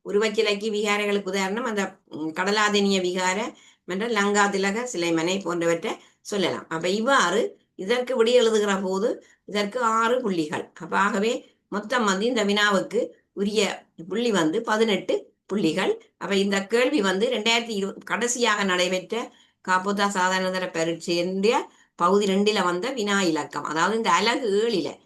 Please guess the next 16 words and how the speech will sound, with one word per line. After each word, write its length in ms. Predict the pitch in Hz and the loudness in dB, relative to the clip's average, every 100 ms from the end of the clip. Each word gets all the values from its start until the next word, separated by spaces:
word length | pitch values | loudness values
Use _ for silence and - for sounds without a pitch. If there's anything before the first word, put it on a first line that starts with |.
| _ _ | _ _
நான் 220 | 180 - | -4 -2
கற்பித்த 520 | 190 202 269 208 214 | -2 -6 -6 -4 -2
பகுதியில 500 | 170 170 175 175 202 - - _ _ | 0 0 0 -2 -2 -6 -10 _ _
எப்படி 540 | 156 190 208 208 - - | -10 -4 -2 -2 -4 -4
கேள்வி 400 | 196 190 196 185 | -2 0 0 0
ஒன்று 180 | 180 | 0
வந்திருக்கிறது 760 | 240 196 175 165 156 151 165 - | 0 0 -2 -2 -4 -2 -2 -2
என்றது. 440 | 151 156 135 - _ - | -2 -2 -2 -6 _ -6
அப்ப 180 | 165 | -2
இவ்வாறு 480 | 196 233 302 294 214 | 0 2 2 4 4
தான் 160 | 214 269 | 2 2
இந்த 200 | 240 214 | 0 0
கேள்வி 360 | 208 196 180 | 0 0 0
இந்த 220 | 254 247 196 | -4 -2 0
அலகுகள்ல 600 | 185 190 175 156 202 - - _ _ | 0 -2 -2 -4 -4 -8 -18 _ _
கேட்கப்படும். 640 | 208 196 202 196 156 190 | -2 0 0 0 0 0